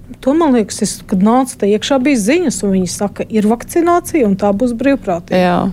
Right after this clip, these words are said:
Speaker 2: tā kā klausīties ziņas,
Speaker 1: Beidzot
Speaker 2: visu
Speaker 1: ir skaidra
Speaker 2: uzzināsiet.
Speaker 1: atbilde uz kaut
Speaker 2: Jā,
Speaker 1: ko.
Speaker 2: nu,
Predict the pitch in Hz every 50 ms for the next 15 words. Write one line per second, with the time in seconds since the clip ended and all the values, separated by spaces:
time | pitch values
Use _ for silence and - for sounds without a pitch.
0 | - - - - - - - 196 - - 185 175 170 175 180 - - - - 147
1 | - - - 196 190 208 - - 180 175 - 170 185 185 202 214 214 202 196 254
2 | 359 392 - 262 220 202 220 196 180 175 175 262 277 269 220 214 233 262 233 208
3 | - 202 196 190 190 190 - - - 269 392 403 302 196 185 202 208